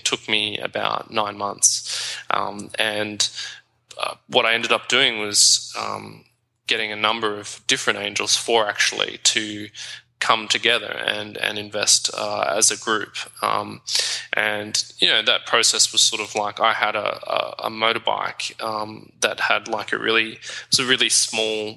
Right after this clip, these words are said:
motorbike, cost about three thousand dollars, and I used to, like, ride out to, from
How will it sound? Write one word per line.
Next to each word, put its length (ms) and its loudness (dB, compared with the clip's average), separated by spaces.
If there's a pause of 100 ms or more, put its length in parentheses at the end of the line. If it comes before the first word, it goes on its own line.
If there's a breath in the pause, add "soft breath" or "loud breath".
motorbike, 480 -4
cost 240 0
about 300 -2
three 200 -4
thousand 360 0
dollars, 360 0
and 120 2
I 80 2
used 260 2
to, 180 0
like, 240 -2
ride 340 2
out 320 0 (420 loud breath)
to, 480 0
from 480 -2